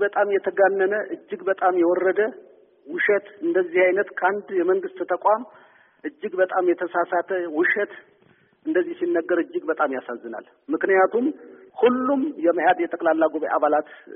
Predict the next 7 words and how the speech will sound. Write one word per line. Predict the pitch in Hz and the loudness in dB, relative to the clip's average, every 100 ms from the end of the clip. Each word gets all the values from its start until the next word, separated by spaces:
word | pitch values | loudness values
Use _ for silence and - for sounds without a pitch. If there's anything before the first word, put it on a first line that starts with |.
| - | -12
የተገኙት | 151 151 160 170 233 - - | -6 -4 0 0 0 -4 -4
በመያድ | 160 160 285 294 - _ | -2 0 -2 -4 -20 _
ግቢ | - 277 320 | -4 2 2
ውስጥ | - - | 0 -6
ነው። | 359 - _ _ - - - | -10 -12 _ _ -20 -20 2
ለዚሁም | 170 180 196 226 | 4 4 2 0
ደግሞ | 220 220 | 4 4